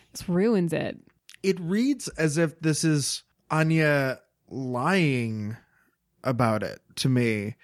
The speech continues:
Speaker 2: which, and that it's not, 'cause it's not ever brought up in this episode, at least. 'Cause I thought, "Oh, oh, this must be something I forgot where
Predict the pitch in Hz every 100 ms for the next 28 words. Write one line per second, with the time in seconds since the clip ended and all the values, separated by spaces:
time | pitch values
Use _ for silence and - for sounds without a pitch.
0 | _ _ _ _ - 143 160 - - -
1 | _ _ _ - 139 123 123 117 107 113
2 | 113 - - _ 117 120 160 - 139 110
3 | - _ _ _ - _ - 117 - 120
4 | 120 113 - - 107 117 120 101 113 110
5 | 131 170 165 131 127 120 123 117 117 120
6 | 110 120 117 113 113 110 _ - - -
7 | - _ 165 147 117 117 - 160 185 170
8 | - 202 226 214 170 170 196 180 160 185
9 | 165 170 175 156 156 147 147 143 143 135
10 | 131 123